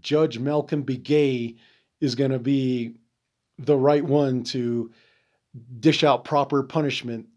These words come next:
and justice to these families that really need it. He's just a punk, man. And, and I, I really wanna start some kind of campaign to get rid of him. Um, 'cause, you know, the way he talked to me, a, a judge shouldn't talk like that. You know what I mean?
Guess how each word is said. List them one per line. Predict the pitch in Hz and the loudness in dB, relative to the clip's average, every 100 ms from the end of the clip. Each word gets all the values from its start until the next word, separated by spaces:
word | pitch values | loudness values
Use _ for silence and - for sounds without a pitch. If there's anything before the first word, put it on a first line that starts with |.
| - | -10
and | 135 117 104 | -6 -6 -2
justice | 151 147 - 120 | 0 0 -4 -8
to | - 123 | -6 -6
these | 120 | -6
families | - 156 151 139 120 | -4 0 0 0 -2
that | 120 | 0
really | 127 131 120 | 0 0 0
need | 127 117 | -2 -6
it. | - _ _ _ - | -8 _ _ _ -2
He's | 175 | 4
just | 202 156 | 4 4
a | |
punk, | - - 175 139 127 | 2 0 2 0 -4
man. | 127 131 131 | -6 -6 -8
And, | 139 139 131 127 131 _ _ _ _ - | -8 -8 -6 -6 -10 _ _ _ _ -6
and | 139 135 | 0 4
I, | 147 170 | 6 6
I | 147 | 6
really | 185 175 190 170 | 4 6 6 6
wanna | 170 147 | 4 0
start | - 160 | 0 -2
some | - 151 | 0 -2
kind | 160 143 | -2 -2
of | |
campaign | - 147 123 156 151 131 | -4 -6 -4 0 0 -2
to | 120 | -2
get | 139 | -2
rid | 123 143 | 2 2
of | 131 | 2
him. | 113 113 - - | -2 -10 -14 -12
Um, | 131 123 117 117 117 - - | -6 -4 -4 -6 -10 -14 -14
'cause, | 131 110 - _ _ _ | -10 -10 -14 _ _ _
you | 151 | -2
know, | 135 | 0
the | 127 | 2
way | 143 185 | 6 8
he | 175 208 | 6 2
talked | - 214 220 | 2 0 0
to | 233 | -4
me, | 233 226 - 139 | -4 -6 -12 -10
a, | 147 - | -8 -6
a | |
judge | 165 175 254 147 | 0 4 4 4
shouldn't | 156 127 | -4 -6
talk | - 123 120 | -6 -6 -6
like | 117 | -10
that. | 123 131 131 | -6 -6 -6
You | |
know | 147 | -4
what | 170 | -2
I | 180 | -2
mean? | 196 175 | -2 -6